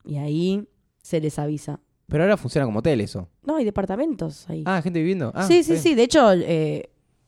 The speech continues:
Speaker 1: no sé, el otro día había leído una nota de que uno de los departamentos más caros de toda la ciudad está en ese edificio. Bueno,
Speaker 2: Claro.
Speaker 1: lo hizo el estudio de arquitectos cepra, encargado por Corina Cábana.
Speaker 2: Ajá.
Speaker 1: Y vamos a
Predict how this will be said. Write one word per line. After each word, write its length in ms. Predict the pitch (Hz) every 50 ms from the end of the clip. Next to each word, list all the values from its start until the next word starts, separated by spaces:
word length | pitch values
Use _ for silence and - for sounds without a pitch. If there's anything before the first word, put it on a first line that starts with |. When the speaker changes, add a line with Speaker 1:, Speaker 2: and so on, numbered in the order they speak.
| _ _ _ -
Speaker 1:
no 220 | - 196 196 196 185
sé, 120 | - 190
el 60 | 190 208
otro 140 | 208 208 220
día 100 | 226 226
había 160 | 214 208 202
leído 140 | 185 185 202
una 120 | 190 170
nota 240 | 165 180 202 214 240
de 160 | 214 175 165
que 180 | 156 - 156 156
uno 260 | 170 202 220 220 220
de 120 | 202 180 170
los 100 | 160 156
departamentos 440 | 151 156 151 156 160 170 185 175
más 200 | 175 180 185 185
caros 220 | - - 185 190 180
de 40 | 165
toda 100 | 170 175
la 60 | 170
ciudad 280 | - - 233 170 190 214
está 200 | 196 - 170 156
en 80 | 156 151
ese 140 | 151 - 151
edificio. 440 | 143 135 - 170 147 - 147 143
Bueno, 140 | 143 147 143
Speaker 2:
Claro. 200 | 127 110 98 95 95 - - - - - - - - - - _ _ _ -
Speaker 1:
lo 160 | 190 202 226
hizo 240 | 262 277 - 320 262
el 60 | 208
estudio 220 | 180 - 233 240
de 60 | 233
arquitectos 560 | 202 170 - 180 170 202 208 208 - 196 175 -
cepra, 540 | - - 202 190 - 180 175 180 196 220 - _ _ _ _ _ _ _ _ -
encargado 840 | 226 254 277 277 262 208 185 185 180 175 170 160 160 165 185 202 - _ _
por 380 | - 247 226 220 240 254 - _ _ _ - _ _ _ -
Corina 460 | - 202 196 202 254 262 214 180 170
Cábana. 540 | 165 175 170 165 160 160 160 160 170 196 233 _ _ _ _ _ _ _ _ _ -
Speaker 2:
Ajá. 320 | 117 95 104 117 139 - _ _ _ _ _ _ _ _ _ _ _ _ _ _ _ _ _ _ _ _ _ _ _ -
Speaker 1:
Y 80 | 208
vamos 200 | 220 226 240 202
a 160 | 190 175 185